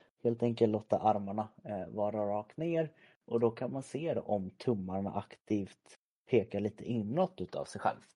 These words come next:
Eh, när man står liksom rakt upp och ner då. Så gör de det att de pekar lite inåt, det kanske antingen på bägge sidor eller lite mer på någon annan.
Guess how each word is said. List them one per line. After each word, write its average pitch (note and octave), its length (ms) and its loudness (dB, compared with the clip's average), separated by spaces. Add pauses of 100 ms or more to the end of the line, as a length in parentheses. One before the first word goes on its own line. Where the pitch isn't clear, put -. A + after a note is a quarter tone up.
(720)
Eh, F2 320 -4
när F#2 120 -6
man F#2 120 -2
står - 220 -8
liksom - 280 -10
rakt - 320 -8
upp - 140 -14
och - 80 -8
ner - 160 -20
då. - 140 -14 (360)
Så - 140 -4
gör A2+ 340 8
de C#3+ 160 0
det F#2+ 80 2
att F2+ 100 0
de F2+ 100 -8
pekar G2 360 0
lite F#2+ 260 -4
inåt, G2+ 500 -4
det F#2+ 60 -12
kanske F#2 260 -6
antingen F2+ 340 -8
på - 180 -18
bägge F#2 240 -4
sidor G2 400 0
eller F#2+ 240 0
lite F2+ 240 -6
mer F2+ 140 -2
på - 140 -6
någon G2+ 240 6
annan. A2+ 480 10